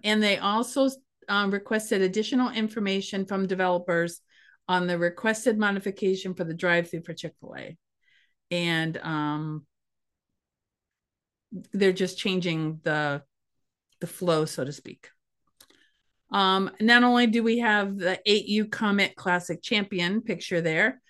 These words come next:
but also next to it, you'll see on page seven of the paper, we actually have, I'm so excited about this, we have comic, we have a comic.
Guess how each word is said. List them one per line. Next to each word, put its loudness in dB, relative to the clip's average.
but 2
also 2
next 2
to 0
it, 0
you'll 4
see 0
on 2
page 2
seven 4
of 4
the -2
paper, 0
we 2
actually -2
have, 2
I'm -4
so -2
excited 2
about 0
this, -4
we 6
have 0
comic, 0
we 0
have 4
a -2
comic. -2